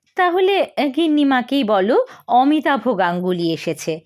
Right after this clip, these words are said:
আহ, একসময় তোমার গিন্নিমাকে আমি বাজনা শেখাতাম, বললে হয়তো চিনতে পারবে।"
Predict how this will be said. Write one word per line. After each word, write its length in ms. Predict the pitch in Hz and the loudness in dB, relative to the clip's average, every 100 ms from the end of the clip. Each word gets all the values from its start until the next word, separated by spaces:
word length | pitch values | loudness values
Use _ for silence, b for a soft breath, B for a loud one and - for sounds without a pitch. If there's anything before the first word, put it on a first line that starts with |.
| b b b b _ - | b b b b _ -6
আহ, 160 | 208 - | -6 -2
একসময় 520 | 226 233 - 302 311 | -2 -2 -2 0 0
তোমার 280 | 302 262 269 | -2 -2 -2
গিন্নিমাকে 600 | 202 233 262 277 285 285 | 0 0 0 0 -2 -2
আমি 160 | 285 285 | -2 -2
বাজনা 580 | 202 185 170 170 190 190 | 0 0 -2 -4 -4 -4
শেখাতাম, 540 | - 160 165 - 160 165 B B - | -6 -8 -8 -4 -6 -6 B B -6
বললে 300 | 196 196 208 | -2 0 -2
হয়তো 400 | 226 240 262 262 370 | -2 -2 -2 0 -2
চিনতে 420 | 233 185 151 170 | -2 -4 -4 -6
পারবে।" 400 | 165 151 147 151 | -4 -4 -4 -8